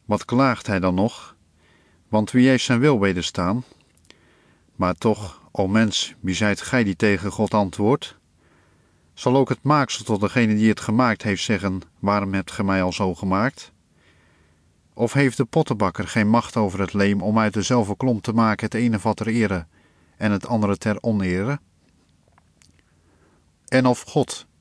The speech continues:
willende zijn toorn bewijzen en zijn macht bekendmaken,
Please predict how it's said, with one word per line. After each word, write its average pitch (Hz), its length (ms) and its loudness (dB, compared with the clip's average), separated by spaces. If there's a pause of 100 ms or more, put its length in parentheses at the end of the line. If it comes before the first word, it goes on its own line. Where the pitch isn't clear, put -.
(600)
willende 113 480 4
zijn 110 300 0
toorn 127 340 2
bewijzen 95 640 -2 (220)
en 110 180 0
zijn 104 180 0
macht 117 260 0
bekendmaken, 101 920 -2